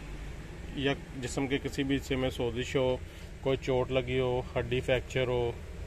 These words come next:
या कोई सीरियस इंजरीज में इसका यूज़ किया जाता है।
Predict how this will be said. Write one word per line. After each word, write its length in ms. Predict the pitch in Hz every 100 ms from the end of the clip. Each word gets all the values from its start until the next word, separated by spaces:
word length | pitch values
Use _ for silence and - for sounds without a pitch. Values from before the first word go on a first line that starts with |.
| - - - - - - - 135
या 180 | 139 135
कोई 220 | 131 135 123
सीरियस 440 | 139 123 127 - 143
इंजरीज 500 | 123 117 117 123 - - - - - - -
में 180 | 139 147
इसका 200 | 147 147
यूज़ 360 | 139 127 127 - -
किया 200 | 131 127
जाता 300 | 123 117 113
है। 180 | 113